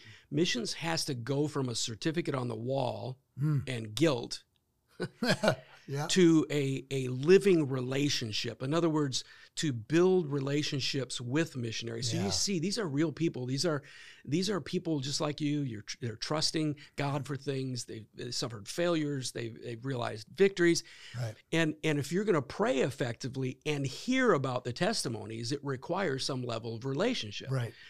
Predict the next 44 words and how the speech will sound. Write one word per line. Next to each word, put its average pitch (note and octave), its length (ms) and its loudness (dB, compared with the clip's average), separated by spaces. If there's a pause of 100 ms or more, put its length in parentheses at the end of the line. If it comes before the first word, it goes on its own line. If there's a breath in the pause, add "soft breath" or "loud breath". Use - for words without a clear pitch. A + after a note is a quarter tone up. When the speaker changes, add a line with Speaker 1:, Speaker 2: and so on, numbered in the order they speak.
(180 loud breath)
Speaker 1:
Right? C#3 260 0
So C3 320 0
relationship C#3+ 760 2
is C3 140 2
key, A#3+ 180 0
but F3 140 0
then D#3 140 2
taking G#3+ 400 0
that D3+ 180 0
relationship C#3 800 0 (260 loud breath)
and C#3 180 -2
bringing F3+ 340 4
people D3 360 -2
in F#3 200 6
the G#3 80 6
congregation, B2+ 680 -2
again, C#3 340 0 (160 loud breath)
regardless F3 560 0
of D#3+ 60 -6
what D3 160 -2
size E3 420 0
congregation, A#2 540 -4 (300 loud breath)
Speaker 2:
Right. A#2+ 80 -6
Speaker 1:
bringing G3+ 260 4
people D#3 400 -2
in F3 140 4
the G3 80 6
congregation C#3+ 600 0
into A3 640 4
relationship A#2 920 -4 (180)
Speaker 2:
I A2+ 100 -4
love A2+ 120 -4
that. C3 120 -2
Speaker 1:
with F3 240 6
missionaries, A#2+ 560 -2
that's C3+ 300 -2
key, - 340 -10 (160 loud breath)
Speaker 2:
Love B2 100 -2
Speaker 1:
which E3+ 180 6
Speaker 2:
that. D#3+ 60 2
Speaker 1:
is, C3 280 0
is, C3 360 -2
i-, - 40 -6 (120)
i-, C#3+ 180 -2